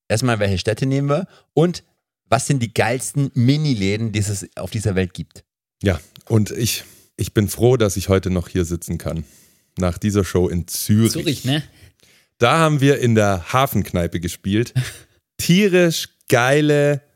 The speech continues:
Speaker 2: sympathische Bar. Wirklich richtig geil. Hab mich da richtig wohl gefühlt, bis wir gespielt haben.
Speaker 1: Hundert Leute gehen rein.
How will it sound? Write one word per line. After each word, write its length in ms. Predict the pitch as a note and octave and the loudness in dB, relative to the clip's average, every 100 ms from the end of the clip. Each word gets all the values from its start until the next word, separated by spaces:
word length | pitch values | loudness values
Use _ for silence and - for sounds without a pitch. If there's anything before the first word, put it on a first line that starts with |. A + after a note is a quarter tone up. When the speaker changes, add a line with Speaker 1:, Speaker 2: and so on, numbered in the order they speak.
| _ _ | _ _
Speaker 2:
sympathische 1000 | - A2+ G#2+ - A#2 C3+ - C3 A2+ F#2 | 0 2 2 0 0 2 0 0 2 2
Bar. 580 | F2+ A#2 F#2 A#2 C3 - | 2 0 0 -2 -6 -10
Wirklich 500 | G2 G#2+ G2+ - F#2+ | -8 -6 -6 -4 0
richtig 340 | C#3 - F#2 | 0 0 -4
geil. 220 | - F2 | -2 0
Hab 120 | G2 F#2 | 0 -2
mich 100 | - | -2
da 100 | G2 | 0
richtig 520 | F#2+ A#2+ B2+ C#3+ A2 | 2 0 0 -2 0
wohl 180 | A2+ B2+ | 2 2
gefühlt, 440 | G2 - A2 C3+ _ - _ _ _ - | 0 0 0 0 _ -20 _ _ _ 0
bis 220 | D3+ - | 0 2
wir 120 | B2+ | 2
gespielt 380 | G2+ - F#2+ D2 | 2 0 -2 -2
haben. 280 | D2+ D2+ D2 _ _ _ _ - - - - | -6 -8 -12 _ _ _ _ -10 -8 -6 0
Speaker 1:
Hundert 200 | F3+ F3 | 2 2
Leute 240 | C3+ C#3+ | 2 0
gehen 140 | A2+ F#2+ | -2 0
rein. 400 | F2+ E2+ G#2+ | 0 0 -2